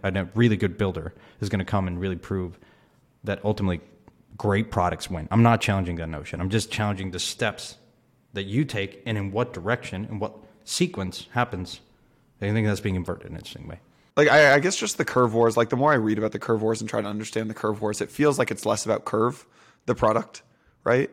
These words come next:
Speaker 2: And it feels like it's more about just the ability to introduce systematic bribery at scale.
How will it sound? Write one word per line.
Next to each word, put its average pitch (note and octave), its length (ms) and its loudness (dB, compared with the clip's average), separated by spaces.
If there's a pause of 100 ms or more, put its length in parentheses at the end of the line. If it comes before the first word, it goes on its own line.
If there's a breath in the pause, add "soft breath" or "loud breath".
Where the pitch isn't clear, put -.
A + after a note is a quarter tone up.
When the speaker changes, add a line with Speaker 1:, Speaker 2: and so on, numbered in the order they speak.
Speaker 2:
And B2+ 100 2
it - 80 -4
feels B2 200 4
like B2 120 2
it's - 140 -6
more A#2 140 4
about A2+ 200 2
just - 320 -6
the C3 80 4
ability A#2 380 6
to A#2 140 0
introduce G#2+ 420 -2
systematic G#2 540 -2
bribery A2+ 460 0
at A#2 120 -2
scale. A#2 460 -2